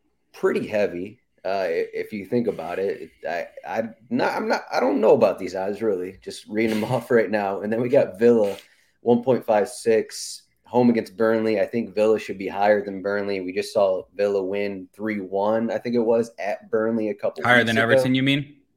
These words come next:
Speaker 1: Yes, higher than Everton is what I mean. Um, I mean, why,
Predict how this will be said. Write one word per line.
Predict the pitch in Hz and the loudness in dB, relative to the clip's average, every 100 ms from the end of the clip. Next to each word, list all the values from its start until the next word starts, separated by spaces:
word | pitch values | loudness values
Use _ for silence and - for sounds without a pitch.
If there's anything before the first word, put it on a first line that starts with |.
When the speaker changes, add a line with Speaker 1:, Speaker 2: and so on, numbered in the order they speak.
| _ _ _ _ | _ _ _ _
Speaker 1:
Yes, | - 110 117 - | -2 6 6 4
higher | 110 107 104 | 0 2 4
than | 101 | 2
Everton | 101 95 87 85 | 0 0 -2 -10
is | 82 | -10
what | 92 85 | -8 -8
I | |
mean. | 80 82 85 _ _ _ - | -10 -14 -16 _ _ _ -8
Um, | 92 95 92 92 - _ _ | -4 -4 -6 -10 -14 _ _
I | 113 | 2
mean, | 120 123 117 110 - | 6 6 6 2 -6
why, | - 101 120 151 156 151 | -2 2 6 6 6 2